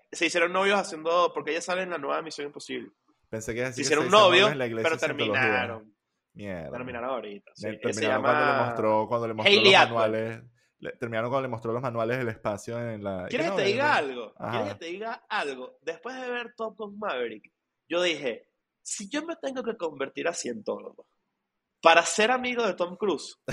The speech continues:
Speaker 1: lo hago
Speaker 2: <laughs>
Speaker 1: ciego".
Speaker 2: Ese, yo creo que hay demasiada gente que se mete en cientología literal. Bueno, pero como cualquier religión. Gente que se mete en religión para hacer, entrar en círculo, en círculos sociales.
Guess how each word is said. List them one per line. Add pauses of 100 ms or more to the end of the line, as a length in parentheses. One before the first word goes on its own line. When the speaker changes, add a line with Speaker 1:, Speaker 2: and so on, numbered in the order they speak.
Speaker 1:
lo
hago
Speaker 2:
<laughs>
Speaker 1:
ciego".
Speaker 2:
Ese,
yo
creo
que
hay
demasiada
gente
que
se
mete
en
cientología
literal.
Bueno,
pero
como
cualquier
religión.
Gente
que
se
mete
en
religión
para (220)
hacer, (140)
entrar
en
círculo, (280)
en
círculos
sociales.